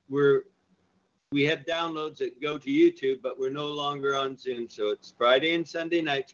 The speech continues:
currently, and the time is six Central, seven Eastern. Talk Shoe, and it's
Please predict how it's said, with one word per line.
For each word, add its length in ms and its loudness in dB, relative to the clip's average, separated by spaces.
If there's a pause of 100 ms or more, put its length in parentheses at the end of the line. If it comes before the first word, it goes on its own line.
currently, 560 -6 (460)
and 120 -4
the 80 6
time 400 0
is 120 -8
six 320 -6
Central, 600 0 (260)
seven 480 0
Eastern. 600 -6 (680)
Talk 260 -2
Shoe, 420 -2 (400)
and 140 -4
it's 320 -4